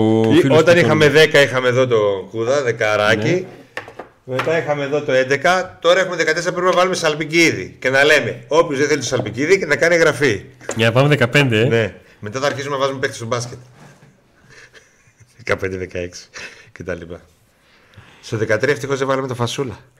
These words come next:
Speaker 2: Ερώτηση προς όλους.
Speaker 1: Εντάξει.
Speaker 2: Αν ο παοκ είχε το σμπρόξιμο που έχει η αεκ, χαρίζουν κάρτες, δίνουν στους αντιπάλους πέναλτι επειδή φύσηξε, ποια θα ήταν η διαφορά του πρώτου από τους υπόλοιπους; Όχι, νομίζω, μ, θεωρητική ερώτηση, εύκολα μπορώ να σου δώσω θεωρητική απάντηση, νομίζω εκεί κοντά θα ήταν ο παοκ.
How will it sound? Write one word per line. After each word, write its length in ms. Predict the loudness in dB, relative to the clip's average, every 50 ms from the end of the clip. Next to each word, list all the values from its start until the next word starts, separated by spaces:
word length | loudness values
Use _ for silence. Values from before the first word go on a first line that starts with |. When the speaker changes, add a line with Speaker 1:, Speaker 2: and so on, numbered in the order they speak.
| _ _ _ _ _ _ _ _ _ _ _ _ _ _
Speaker 2:
Ερώτηση 360 | _ 0 2 4 2 2 0
προς 180 | -4 -4 -2 0
όλους. 140 | 0 0 2
Speaker 1:
Εντάξει. 180 | 2 2 0
Speaker 2:
Αν 60 | 0 2
ο 20 |
παοκ 280 | 4 4 4 4 2 -2
είχε 220 | -6 -4 -2 -2 0
το 120 | -2 -2
σμπρόξιμο 420 | -2 0 -2 -2 -2 0 -2 -2 -2
που 120 | 0 0
έχει 340 | 0 0 0 -2 -6 -6 -4
η 180 | -2 -2 0 2
αεκ, 280 | 2 2 0 0 -4
χαρίζουν 680 | -6 -4 -2 0 0 -2 -2 -2 -2 -2 0 0 -2 -4 -8 -16 _ _ _ _ -20 _ _
κάρτες, 440 | _ 0 0 0 0 -2 -6 -6 -4
δίνουν 200 | -2 -2 -2 -2 -2
στους 100 | -4 -8
αντιπάλους 440 | -8 -8 -2 0 0 0 0 -2 -8
πέναλτι 420 | -2 0 2 2 2 0 -2 -4
επειδή 280 | -6 -6 -4 -4 -4 -6
φύσηξε, 580 | -4 -4 -6 -6 -6 -8 -10 -6 -8 -8 -8 -8 _ _ _ _ _ _ _
ποια 220 | -8 -2 -2 -2
θα 80 | 0 -2
ήταν 300 | -2 -2 -2 -4 -4 -8 -14 _ _
η 140 | -6 -6
διαφορά 520 | -4 -2 -2 -2 -2 0 0 0 0 0 -2
του 120 | -4 -8 -8
πρώτου 280 | -4 -4 -4 -2 -4
από 120 | -8 -8 -8
τους 100 | -16 -18
υπόλοιπους; 440 | _ -6 -6 -6 -4 -8 -10 -8
Όχι, 160 | -8 -6 -6 -4
νομίζω, 480 | -6 -6 -6 -6 -8 -8 -10 -10 -12 -14 -16 -20
μ, 400 | -20 -20 -18 -14 -12 -10 -8 -10 -10 -12 -16 -20 -20
θεωρητική 520 | -12 -4 -2 -2 -2 -2 -4 -8 -4 -2 0
ερώτηση, 340 | 0 0 0 -4 -2 -4
εύκολα 260 | -4 -2 -2 -4 -4 -2
μπορώ 120 | -2 -4
να 60 | -4
σου 80 | -4 -6
δώσω 140 | -10 -8 -8
θεωρητική 340 | -8 -8 -10 -10 -6 -6
απάντηση, 300 | -6 -4 -4 -8 -6 -6
νομίζω 200 | -6 -6 -6 -6
εκεί 160 | -8 -10 -10 -10
κοντά 240 | -10 -6 -6 -6
θα 60 | -8 -8
ήταν 140 | -12 -10 -12
ο 40 | -10
παοκ. 220 | -10 -12 -12 -12